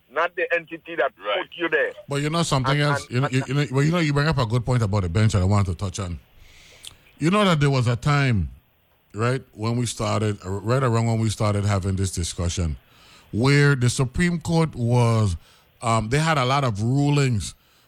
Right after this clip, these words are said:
Speaker 3: that were, con-, they, they were actually, if they weren't unanimous, there was a run there for the Supreme Court where a lot of the rulings were solid, seven to two,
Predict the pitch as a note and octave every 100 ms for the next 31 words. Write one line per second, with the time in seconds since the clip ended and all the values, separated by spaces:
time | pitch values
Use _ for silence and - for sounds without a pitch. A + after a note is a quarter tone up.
0 | _ - B2+ B2+ C3 A2+ - C3 A#2+ A2+
1 | A#2+ F2+ C#3+ G#3 G3 D3+ D3+ E3 - E3
2 | D#3+ D3+ _ _ _ _ _ _ D#3 -
3 | D#3 C#3 E3 D#3 C3+ C3+ C#3+ D3+ D3 G#2+
4 | - - _ _ _ _ C#3 D3 B2+ B2+
5 | A#2+ C#3+ F3+ F3+ F3 F3 F3 D3 D3 B2+
6 | - A#2 - D#3 D3 - D#3+ C#3+ - -
7 | _ _ _ - F#2+ C3+ D3 D3 D3 C#3+
8 | B2+ _ _ _ - A#2 A#2+ D3+ D#3+ C#3
9 | B2 A#2+ C#3+ D3+ D#3 D3+ A#2 A#2+ C3+ -
10 | - D3 E3 D#3+ A#2+ D#2+ _ - - E3
11 | E3 E3+ D3 B2+ - F3 E3+